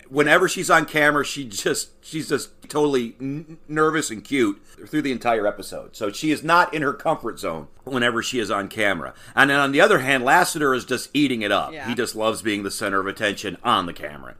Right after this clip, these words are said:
Speaker 1: And they get to the zoo, and it's raining. So I think it might just have been raining that day
Speaker 2: Yeah.
Speaker 1: because it had nothing to do
Speaker 2: With
Speaker 1: with
Speaker 2: the
Speaker 1: the
Speaker 2: plot,
Speaker 1: plot.
Speaker 2: right.
Speaker 1: I think, yes.
Speaker 2: Oh, that's,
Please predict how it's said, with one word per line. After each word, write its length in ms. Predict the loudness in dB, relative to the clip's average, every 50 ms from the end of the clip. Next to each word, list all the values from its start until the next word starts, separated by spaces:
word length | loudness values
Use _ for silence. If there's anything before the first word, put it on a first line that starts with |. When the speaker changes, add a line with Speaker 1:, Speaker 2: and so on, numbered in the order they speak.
| -4
Speaker 1:
And 300 | -2 0 2 2 0 0
they 200 | -2 -2 0 0 0
get 300 | 0 2 2 2 2 2 -2
to 100 | -4 0
the 140 | 0 0
zoo, 480 | 0 -2 -4 0 4 6 6 6 6 6 6
and 140 | 4 4 4
it's 160 | 2 -2 -4
raining. 600 | 0 2 4 4 4 4 2 0 -2 -4 -6 -4
So 240 | 0 2 2 4 6
I 80 | 6 4
think 300 | 4 4 2 0 0 0
it 100 | 0 4
might 220 | 6 6 6 6
just 220 | 4 -2 -2 0 0
have 100 | 0 2
been 180 | 2 0 0
raining 380 | 0 0 0 0 0 -2 0 2
that 240 | 4 4 2 2 0
day 220 | 0 2 4 2 2 0
Speaker 2:
Yeah. 40 | -4 -10 _
Speaker 1:
because 400 | -6 -6 -2 2 2 2 2 2
it 80 | 0 0
had 260 | 2 2 2 2 4
nothing 360 | 4 6 6 6 6 2 2
to 60 | 2 0
do 200 | 4 4 6 6
Speaker 2:
With 120 | 6 4
Speaker 1:
with 60 | 0 -4
Speaker 2:
the 40 | -6
Speaker 1:
the 60 | -6
Speaker 2:
plot, 160 | -6 -6 -4
Speaker 1:
plot. 320 | 0 0 0 0 -2 -6 -8
Speaker 2:
right. 160 | -6 -2 -2
Speaker 1:
I 100 | -2 -2
think, 300 | 0 -2 -2 -2 -4 -12 -20 -20 -20 -20 -20 -20 -20 -20 -20 -16 -6
yes. 220 | -2 0 0 0 0
Speaker 2:
Oh, 120 | -2 -4 -2
that's, 260 | -2 -2 -4 -4 -8